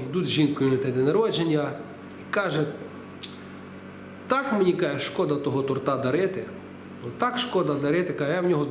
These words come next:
душу вклав. Я просто, каже, ну, реально шкода дарувати той торт». Каже до жінки: «А давай його собі лишимо, з'їмо завтра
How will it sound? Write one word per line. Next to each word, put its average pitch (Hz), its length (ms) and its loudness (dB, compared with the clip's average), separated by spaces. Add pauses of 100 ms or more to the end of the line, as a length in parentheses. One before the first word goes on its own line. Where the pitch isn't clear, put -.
(100)
душу 147 260 0
вклав. 117 340 -6 (180)
Я 156 240 2
просто, 175 760 2
каже, 147 360 2
ну, 143 120 4 (600)
реально 208 420 2
шкода 156 360 0
дарувати 143 480 0
той 143 180 -2
торт». 117 380 -6 (960)
Каже 165 300 2
до 156 140 6
жінки: 139 420 4 (480)
«А - 20 -6
давай 330 200 4
його 175 140 0
собі 143 320 2
лишимо, 113 420 0
з'їмо 143 340 6
завтра 117 360 0